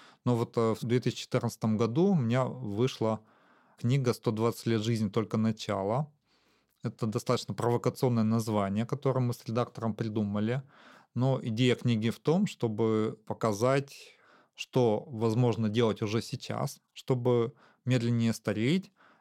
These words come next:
и дожить, вот как мы говорили, до восемьдесят пять в хорошей форме, в хорошем здравии. И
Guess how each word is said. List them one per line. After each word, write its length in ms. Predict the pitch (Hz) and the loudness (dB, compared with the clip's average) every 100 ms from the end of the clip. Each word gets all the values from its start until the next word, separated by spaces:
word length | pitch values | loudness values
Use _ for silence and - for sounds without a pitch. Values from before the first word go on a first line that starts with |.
| _ | _
и 320 | 123 131 120 156 | -2 2 0 -2
дожить, 520 | 120 117 110 131 - | -2 -2 0 -2 -4
вот 240 | 107 - - | -14 -14 -14
как 180 | 117 | -6
мы 120 | 113 107 | -4 0
говорили, 380 | 113 117 113 | 0 2 0
до 340 | 101 107 107 - _ _ _ _ _ | 0 -2 -2 -6 _ _ _ _ _
восемьдесят 680 | 120 120 120 113 - 113 - | -4 0 0 0 -2 -4 -2
пять 340 | 123 110 - - - | 0 0 -2 -14 -4
в 160 | 117 | -2
хорошей 360 | 104 - 123 - | -2 -2 -2 -2
форме, 500 | - 120 135 156 185 - _ | -2 0 2 0 -2 -8 _
в 60 | |
хорошем 380 | 120 120 - 113 | -6 -6 -4 -2
здравии. 480 | 107 107 107 131 160 - _ _ _ _ _ - - - _ | 0 0 0 0 -2 -6 _ _ _ _ _ -20 -20 -20 _
И 400 | 131 160 175 131 | 0 4 4 2